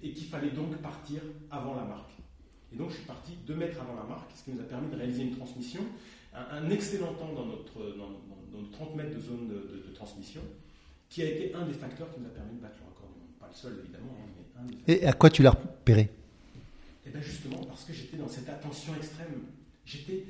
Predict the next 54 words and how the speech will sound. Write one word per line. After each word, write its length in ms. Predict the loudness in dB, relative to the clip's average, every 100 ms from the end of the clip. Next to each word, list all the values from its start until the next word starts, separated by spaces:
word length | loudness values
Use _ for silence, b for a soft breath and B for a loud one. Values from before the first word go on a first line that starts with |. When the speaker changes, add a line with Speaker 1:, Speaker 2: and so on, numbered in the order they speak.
| b b b -20 -20 -20 -20 -10
Speaker 1:
j'ai, 280 | -8 -6 -6
j'étais 440 | -8 -4 -6 -6 -8
très 180 | -4 -2
conscient 340 | -2 -2 -4
de 100 | -4
tout 160 | -2 -4
ce 80 |
qui 60 | -4
était 160 | -4 -6
en 60 |
train 120 | -8 -10
de 60 |
se 100 | -10
jouer 260 | -8 -8 -8 b b
et 100 | -4
j'étais 440 | -2 -2 -4 -6 -10 -12
avec 320 | -8 -6 -6 -4
lui 120 | -4 -4
depuis 300 | -6 -6 -8 -8
le 60 | -6
début. 140 | -8
C'est-à-dire 320 | -10 -10 -10 -8
que 60 |
j'ai 160 | -8 -8
pas, 340 | -8 -8 -10 b b -14
j'étais 220 | -12 -10
pas 120 | -10
focalisé 500 | -8 -8 -4 -2 -2
sur 200 | -4 -4
ma 100 | -4
marque, 280 | -2 -6 -8 b b b b
j'étais 240 | -12 -8
en 60 | -8
train 180 | -6 -4
de 60 |
le 60 | -4
suivre 260 | -2 -4 -2
depuis 260 | -2 -2 -6
le 80 | -6
début. 280 | -6 -8 -12
Et 60 |
comme 340 | -2 2 2 2 -6
on 60 |
s'était 340 | -8 -10 -10 -10
entraîné, 500 | -10 -8 -6 -2 -2
qu'on 160 | -4 -6
avait 140 | -6 -8 -8
répété 480 | -8 -6 -6 -4 -4
de 120 | -2
nombreuses 400 | 0 0 0 -4 -6
fois 160 | -6 -6
avant, 180 | -6 -8
qu'on 140 | -8
avait, 280 | -6 -4